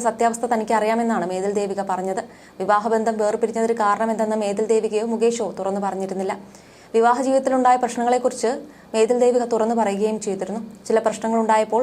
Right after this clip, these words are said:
മുകേഷിന്റെ വീട്ടുകാരിൽ നിന്നുള്ള പെരുമാറ്റം തന്നെ വിഷമിപ്പിച്ചെന്ന് മേതൽ ദേവിക പറയുന്നുണ്ട്. മുകേഷുമായുള്ള വിവാഹം അബദ്ധമായി തോന്നിയിട്ടില്ല, പക്ഷേ തനിക്ക് ചില വിഷമങ്ങൾ ഉണ്ടായിട്ടുണ്ടെന്ന് മേതൽ ദേവിക പറഞ്ഞിട്ടുണ്ട്. "എന്നെ സംബന്ധിച്ച് മുകേഷ് ഏട്ടന്റെ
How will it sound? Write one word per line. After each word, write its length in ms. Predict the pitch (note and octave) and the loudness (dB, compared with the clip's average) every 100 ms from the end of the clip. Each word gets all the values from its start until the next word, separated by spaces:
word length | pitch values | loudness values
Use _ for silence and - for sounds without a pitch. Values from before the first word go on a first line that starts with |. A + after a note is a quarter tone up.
| A#3+ | 0
മുകേഷിന്റെ 360 | G3+ G#3+ A3 A3 | 0 -2 0 -2
വീട്ടുകാരിൽ 420 | G#3+ G#3+ A3 A3 | 0 0 0 0
നിന്നുള്ള 280 | A3 A3 G#3+ G#3+ | -2 -2 -2 -2
പെരുമാറ്റം 420 | G3+ G#3+ G#3+ G#3+ G3+ | -2 -4 -4 -6 -6
തന്നെ 160 | G#3 G#3 | -6 -6
വിഷമിപ്പിച്ചെന്ന് 540 | G3+ A3+ A3+ A3+ F#3 | -4 -4 -4 -4 -6
മേതൽ 280 | F3 F#3 G3+ G3+ | -4 -4 -4 -4
ദേവിക 220 | G3 F#3+ G3 | -4 -4 -6
പറയുന്നുണ്ട്. 420 | F#3 F#3 F#3 F#3+ A3 - - - - - | -8 -6 -6 -6 -8 -16 -20 -20 -16 -2
മുകേഷുമായുള്ള 520 | A3+ B3 C#4 C#4 C4 B3+ | 2 2 2 2 2 4
വിവാഹം 360 | A#3+ A#3+ B3+ - G#3+ | 4 4 2 0 0
അബദ്ധമായി 400 | G#3+ C4 C4 B3 A#3 | 2 2 2 2 0
തോന്നിയിട്ടില്ല, 440 | G3 G3 G3 E3+ - - - | 0 -2 -4 -6 -8 -10 -8
പക്ഷേ 200 | G3 A#3 A#3 | -4 -2 0
തനിക്ക് 240 | G#3+ G#3+ A#3 | -2 -2 -2
ചില 100 | A#3 | 0
വിഷമങ്ങൾ 340 | A3+ A#3 A#3 A3+ | 0 0 0 0
ഉണ്ടായിട്ടുണ്ടെന്ന് 540 | G3+ G#3+ G#3 G#3+ F#3+ G3 | 2 0 0 -4 -4 -4
മേതൽ 280 | G#3+ G3 G#3 | -4 -4 -4
ദേവിക 200 | G#3 G3+ G3+ | -4 -6 -6
പറഞ്ഞിട്ടുണ്ട്. 440 | F#3 F#3 F#3 F#3+ - - - - - - | -6 -8 -8 -8 -10 -12 -20 -20 -12 -2
"എന്നെ 140 | B3 C#4 | 0 2
സംബന്ധിച്ച് 340 | C#4+ C4 A#3+ B3+ | 2 0 0 0
മുകേഷ് 320 | A#3 A#3+ B3+ | 2 2 2
ഏട്ടന്റെ 300 | B3+ B3 | -2 0